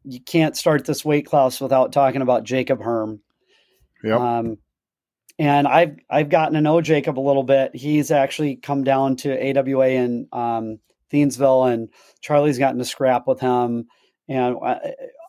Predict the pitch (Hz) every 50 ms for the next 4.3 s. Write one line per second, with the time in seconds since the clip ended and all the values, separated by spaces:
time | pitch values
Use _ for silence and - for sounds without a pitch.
0 | _ _ _ 147 147 - - 180 165 175 175 170 175 151 143 143 147 135 131 123
1 | 117 139 143 139 - 123 127 127 127 - 139 123 120 135 135 135 127 123 120 123
2 | 127 127 131 120 110 123 110 107 - - 127 117 101 98 98 92 _ - - 120
3 | 120 110 101 101 95 - _ _ _ _ _ _ _ _ _ _ - 131 120 113
4 | 110 110 107 104 101